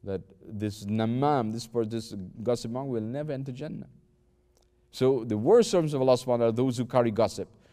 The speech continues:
who separate between loved ones. And this is one effect of backbiting and, and slandering and gossip mongering and so on. You go to someone, say something about this person, you go to another person, say something else and so on. And you,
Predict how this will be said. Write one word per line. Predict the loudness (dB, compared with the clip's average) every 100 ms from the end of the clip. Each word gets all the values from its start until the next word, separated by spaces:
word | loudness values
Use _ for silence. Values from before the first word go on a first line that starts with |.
| _ _
who | -2
separate | 0 4 2 6 6 6 6
between | -2 0 2
loved | 6 6 6
ones. | 2 0 0 -6 -10 -14 -20 _ _ -12
And | -6
this | -6
is | -4
one | -2 -2
effect | -2 -4 -6 -4
of | -4 -4 -8 _ _
backbiting | -2 -2 -2 -8 -8 -8 -6 -6 -6
and, | -6 -6 -10 -20 _ _
and | -4 -4 -4 -8 -10
slandering | -4 0 0 0 0 0 -2 -4
and | -4 -8 -2
gossip | 0 0 -4 -4
mongering | -4 -4 -4 -6 -6
and | -10
so | -14
on. | -18 -20 _ _ _
You | -4
go | -2 -2
to | -6
someone, | -8 -4 -4
say | -4 -4
something | -4 -4 -4 -4
about | -4 -4
this | -6
person, | -6 -6 -6
you | -8
go |
to | -6
another | -6 -6
person, | -6 -8 -8 -12 -14 _
say | -10 -8
something | -6 -6 -6 -6
else | -8 -8
and | -8
so | -8
on. | -4
And | -4 -2
you, | -2 -2 -4